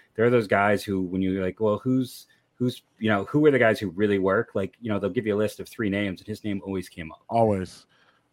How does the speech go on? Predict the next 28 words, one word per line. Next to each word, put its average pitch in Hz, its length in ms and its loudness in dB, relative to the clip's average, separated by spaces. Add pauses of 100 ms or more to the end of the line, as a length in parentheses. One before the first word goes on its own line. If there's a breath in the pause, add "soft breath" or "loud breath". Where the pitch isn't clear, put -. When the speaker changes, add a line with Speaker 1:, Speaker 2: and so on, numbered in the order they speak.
(140)
Speaker 2:
And 131 140 0
he, 160 140 4
I 143 200 4
can 143 140 -4
tell 147 200 6
you, 123 100 6
I - 20 4
went 120 200 2
to 123 80 0
his - 300 -6
house 120 360 2
that 107 120 -4
he, 104 100 -6 (120)
his 98 180 -8
parents 120 380 -4
live 87 180 -4
in 85 240 -4 (140)
just - 240 -8
a - 40 -12
couple 92 200 -4
months 113 240 0
ago, 85 320 -4
and 95 240 -6
literally, 113 340 4
guys, 87 340 -4
there 98 200 -4
is 95 160 -4
a 92 200 -6